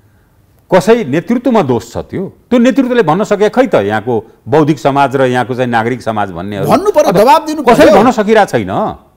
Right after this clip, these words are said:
Speaker 2: सबै आउनु पर्यो मैदानमा।
Speaker 1: कसैले भन्न सकिरहेको छैन, जो मै हुँ भनेर,
Speaker 2: दलभित्र अन्तर्क्रिया गर्नु
Speaker 1: जे
Speaker 2: पर्यो।
Speaker 1: मै हुँ भने,
Speaker 2: दलभित्र
Speaker 1: सबभन्दा,
Speaker 2: दबाब दिनु
Speaker 1: सबभन्दा
Speaker 2: पर्यो।
Speaker 1: निरीह के देखियो भने संविधान बोल्दैन, प्रणाली बोल्दैन, अनि ठोक्ने प्रणालीलाई, यसले, यसलाई ठोके वापत केही कारवाही हुँदैन,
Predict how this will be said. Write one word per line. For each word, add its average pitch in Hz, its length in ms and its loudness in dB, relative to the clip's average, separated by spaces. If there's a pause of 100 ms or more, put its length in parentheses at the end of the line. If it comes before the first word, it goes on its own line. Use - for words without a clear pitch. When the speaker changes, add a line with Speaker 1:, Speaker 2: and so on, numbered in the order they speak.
(200)
Speaker 2:
सबै 277 240 0
आउनु 339 240 2
पर्यो 330 200 0
मैदानमा। 311 300 4
Speaker 1:
कसैले 311 200 4
भन्न 208 240 2
सकिरहेको 160 440 -2
छैन, 120 300 -2
जो 170 180 2
मै 196 240 2
हुँ 240 100 4
भनेर, 214 220 6
Speaker 2:
दलभित्र 208 160 4
अन्तर्क्रिया 214 720 2
गर्नु 208 240 2
Speaker 1:
जे 254 140 4
Speaker 2:
पर्यो। 208 180 4
Speaker 1:
मै 262 100 4
हुँ 247 180 6
भने, 180 260 2
Speaker 2:
दलभित्र 214 260 4
Speaker 1:
सबभन्दा, 214 260 4
Speaker 2:
दबाब 196 200 2
दिनु 214 180 2
Speaker 1:
सबभन्दा 208 320 2
Speaker 2:
पर्यो। 185 100 -2
Speaker 1:
निरीह 202 360 2 (280)
के 190 100 4
देखियो 170 340 0
भने 180 220 -4
संविधान 165 540 -6
बोल्दैन, 180 680 -6 (480)
प्रणाली 170 400 2
बोल्दैन, 208 760 0 (300)
अनि 170 160 -4
ठोक्ने 180 420 -2
प्रणालीलाई, 202 800 -2 (300)
यसले, 185 160 4 (520)
यसलाई 185 160 2
ठोके 170 340 0
वापत 180 440 0
केही 160 120 0
कारवाही 170 400 2
हुँदैन, 202 500 0